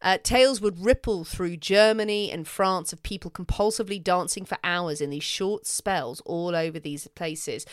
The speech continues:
from weeks and days and even months on end, either dying from exhaustion or falling gravely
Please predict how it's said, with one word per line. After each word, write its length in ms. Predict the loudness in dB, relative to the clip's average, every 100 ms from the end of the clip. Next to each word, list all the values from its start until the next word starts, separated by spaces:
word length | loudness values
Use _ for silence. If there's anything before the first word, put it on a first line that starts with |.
| -14
from 280 | -2 -2 -2
weeks 460 | -2 -2 -2 -6 -6
and 160 | -6 0
days 440 | 2 2 0 -4
and 100 | -8 -8
even 300 | -8 -8 -4
months 340 | -4 -4 -6
on 140 | -6 -6
end, 460 | -6 -8 -10 -14 -10
either 240 | -6 -4 -4
dying 480 | 2 2 2 0
from 160 | -4 -8
exhaustion 720 | -6 -6 -4 -4 -4 -4 -4
or 100 | -6
falling 360 | -6 -2 -2 -2
gravely 480 | 0 0 0 -4